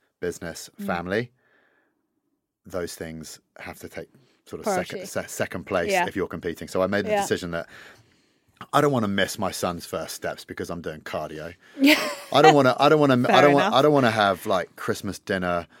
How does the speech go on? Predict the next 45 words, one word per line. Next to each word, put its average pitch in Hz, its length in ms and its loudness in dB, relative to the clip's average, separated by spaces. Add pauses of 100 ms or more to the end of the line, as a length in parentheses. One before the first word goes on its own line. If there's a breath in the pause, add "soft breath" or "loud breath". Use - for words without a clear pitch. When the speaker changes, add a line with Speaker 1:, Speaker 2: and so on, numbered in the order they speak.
(180 soft breath)
Speaker 1:
at 104 140 -8
my 87 320 -6
parents' 87 460 -6
house 85 500 -8
with 90 120 -10
my 85 140 -6
son 85 500 -10 (380 soft breath)
and 80 480 -14 (300)
being 92 340 -12
at - 140 -16
a - 40 -18
Tupperware. 95 520 -14 (100)
Speaker 2:
No. 175 280 -6 (120)
Speaker 1:
I 113 80 -4
don't 127 120 0
wanna, 110 240 -2 (180)
you 110 120 -10
know, 82 140 -6 (680)
go 101 140 -4
to 95 60 -4
my 90 120 -6
son's 90 340 -8
second - 440 -12
birthday 85 340 -8
party 87 400 -8
and 82 300 -14
not 95 180 -14
have 82 100 -18
a 82 60 -14
beer 78 240 -12
if 82 120 -16
I 80 60 -6
want 82 200 -10
one. 113 280 -12
And 113 100 -8
it's, 98 180 -4
Speaker 2:
Yeah. - 60 -6
Speaker 1:
and 120 80 -6
it's 117 100 -6
all 135 80 0
those 127 200 2
sort 110 140 -2
of 104 80 -6
things 101 320 -4
that 85 200 -6